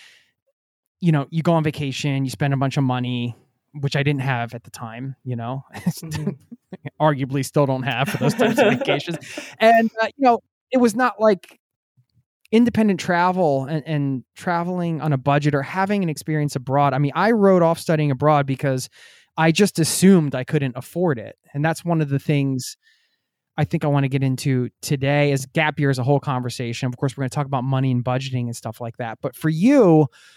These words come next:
Speaker 1: that's a bit about my journey. And you said yours kind of opened up for you in college. So you had that desire and that obsession with Nepal early on and, and just, and,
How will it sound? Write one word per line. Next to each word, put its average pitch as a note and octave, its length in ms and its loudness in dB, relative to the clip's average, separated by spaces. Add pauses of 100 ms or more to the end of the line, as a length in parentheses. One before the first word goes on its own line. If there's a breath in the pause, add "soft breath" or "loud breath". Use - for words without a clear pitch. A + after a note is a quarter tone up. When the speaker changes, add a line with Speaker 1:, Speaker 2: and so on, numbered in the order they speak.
(500 soft breath)
Speaker 1:
that's A3+ 200 2
a B3 40 4
bit G#3 260 2
about D#3+ 280 2
my D#3+ 180 4
journey. C3+ 680 0
And D3+ 140 2
you F#3 80 4
said E3 260 0
yours F#3 460 2
kind D#3 200 -2
of C3 60 0
opened C3+ 320 0
up B2+ 140 -6
for C#3 80 -6
you C3 160 0
in B2 100 -2
college. D#3 500 0
So - 80 -4
you C#3+ 120 0
had E3 240 0
that D3+ 200 2
desire C3+ 600 0
and C3+ 120 0
that A#2 140 -2
obsession B2 680 -6
with B2+ 140 -6
Nepal C3 480 2
early B2+ 240 -2
on B2+ 340 -2
and, B2 200 -6
and B2 180 -6
just, - 180 -10 (300)
and, A#2+ 160 -6